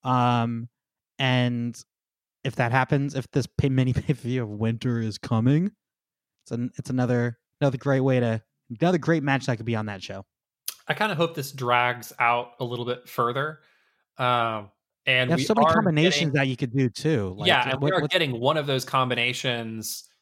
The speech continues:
Speaker 2: next week. Uh, we're getting the Butcher and the Blade facing off with Phoenix and Pac. So that's gonna be a great match.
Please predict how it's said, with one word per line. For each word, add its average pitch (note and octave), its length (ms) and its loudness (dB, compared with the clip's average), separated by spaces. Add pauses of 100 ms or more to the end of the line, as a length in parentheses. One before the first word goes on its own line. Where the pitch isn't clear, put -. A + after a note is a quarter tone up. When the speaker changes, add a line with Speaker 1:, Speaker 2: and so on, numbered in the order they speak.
(220)
Speaker 2:
next C3 400 -2
week. B2 560 -4
Uh, A#2 220 2
we're A#2 100 -4
getting B2 220 0
the A#2 60 -4
Butcher C3 280 0
and B2 80 -2
the A#2+ 60 -6
Blade A#2+ 440 2
facing A#2+ 440 -4
off A#2 400 0
with A#2 440 -4
Phoenix B2+ 560 -4
and G#2+ 160 -14
Pac. A#2 500 -2 (360)
So A#2+ 760 0 (240)
that's D3 280 2
gonna D#3 140 0
be C3 80 0
a A#2 80 0
great A2+ 260 -4
match. A2 480 -8